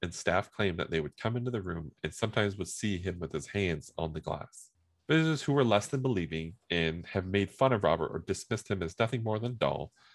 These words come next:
seem to have things go wrong in their lives. Some have experienced violent car accidents or gotten divorced when everything in life seemed fine. Staff at the museum claimed that they soon had a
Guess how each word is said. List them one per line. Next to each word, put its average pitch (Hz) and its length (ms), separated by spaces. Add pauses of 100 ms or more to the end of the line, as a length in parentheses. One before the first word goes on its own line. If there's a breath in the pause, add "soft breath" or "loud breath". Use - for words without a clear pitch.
(160 soft breath)
seem 135 280
to 139 60
have 127 240
things 92 320
go 90 120
wrong 71 300
in 71 80
their 73 120
lives. 80 420 (560 soft breath)
Some 110 180
have 107 140
experienced 87 560
violent 76 300
car 110 220
accidents 101 520
or 82 180
gotten 82 300
divorced 104 460
when 80 100
everything 120 280
in 107 100
life 101 160
seemed - 260
fine. 95 300 (720 soft breath)
Staff 113 260
at - 60
the 143 80
museum 104 380
claimed 90 320
that 82 80
they - 80
soon 117 460 (160)
had 87 140
a 78 100